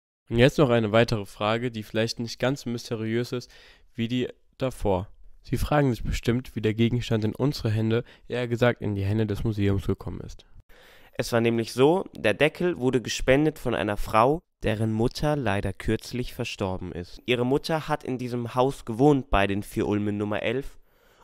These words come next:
Speaker 2: und eben beim Ausräumen dieses Hauses fand man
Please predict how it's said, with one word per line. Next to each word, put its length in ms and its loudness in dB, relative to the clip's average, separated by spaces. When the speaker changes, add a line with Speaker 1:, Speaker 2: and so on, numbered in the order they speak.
Speaker 2:
und 260 -4
eben 300 -6
beim 240 -4
Ausräumen 640 -2
dieses 460 -8
Hauses 480 -4
fand 360 -4
man 220 -4